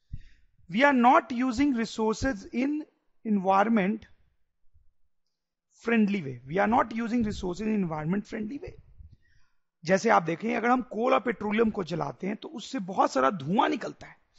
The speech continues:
जो air pollution create करता है, जो कि सही बात नहीं है, क्योंकि वो environment को खराब कर रहे हैं। तो हमें अपने natural resources को इस तरह से यूज़ करना है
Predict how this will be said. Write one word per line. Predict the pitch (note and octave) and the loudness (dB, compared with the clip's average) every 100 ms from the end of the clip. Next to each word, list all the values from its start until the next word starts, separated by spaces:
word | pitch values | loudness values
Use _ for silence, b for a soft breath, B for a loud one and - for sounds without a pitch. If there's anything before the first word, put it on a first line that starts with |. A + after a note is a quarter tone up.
| b b _ D#3+ | b b _ -14
जो | A#3+ - | -12 -2
air | C#4 F4+ | 4 4
pollution | - D#4+ C4 B3 C#4+ C4 | 2 -6 -4 -2 0 -2
create | G#3+ G3 F3+ | -2 -2 -4
करता | - E3 - | -6 -16 -20
है, | - _ - - - - | -20 _ -18 -18 -18 -16
जो | E3 | -12
कि | - A3 | -8 -8
सही | F3 F3+ | -6 -4
बात | F#3+ G#3+ B3+ | -2 -2 -4
नहीं | C#4 | -8
है, | - _ | -10 _
क्योंकि | - F3 | -16 -6
वो | G#3+ | -2
environment | F3 D3+ D3+ E3+ F#3 | -2 -2 -4 -4 -4
को | |
खराब | - B3+ D#4+ D#4+ | -8 -8 -8 -8
कर | G3 | -12
रहे | - | -16
हैं। | A#3 _ b b b b b _ | -20 _ b b b b b _
तो | - | -8
हमें | D3 E3 F#3+ D#4+ D#4+ - - - | -4 2 4 6 4 0 -8 -14
अपने | D#3 F3+ F3+ | -6 -2 0
natural | E3 F#3+ - - D#4 | 2 4 4 4 0
resources | B3+ - E3 D3 E3+ D#3+ | 0 -2 -6 -6 -8 -8
को | - - | -6 0
इस | E4 F4 - | 6 6 6
तरह | B3 | 4
से | F#3+ G#3 | 4 -2
यूज़ | E3+ E3+ - | -4 -10 -8
करना | D3+ C#3 | -8 -8
है | C3+ C#3 | -10 -14